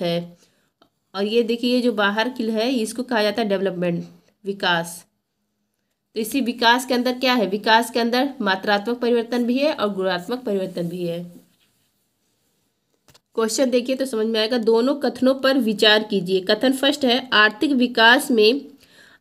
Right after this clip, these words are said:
आर्थिक वृद्धि शामिल है, आर्थिक विकास में आर्थिक वृद्धि शामिल है। और दूसरा क्वेश्चन है आर्थिक वृद्धि में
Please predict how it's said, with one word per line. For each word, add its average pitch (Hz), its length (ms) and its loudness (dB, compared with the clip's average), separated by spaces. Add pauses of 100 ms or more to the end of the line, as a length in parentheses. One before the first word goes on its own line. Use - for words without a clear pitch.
आर्थिक 220 480 -2
वृद्धि 226 420 2
शामिल 226 420 4
है, 320 400 0 (420)
आर्थिक 214 360 2
विकास 269 520 4
में 269 300 4
आर्थिक 220 380 2
वृद्धि 226 340 2
शामिल 233 420 2
है। 294 240 0 (920)
और 196 60 -4
दूसरा 233 280 0
क्वेश्चन 262 420 -2
है 247 120 -4 (100)
आर्थिक 214 400 2
वृद्धि 220 460 2
में 247 400 6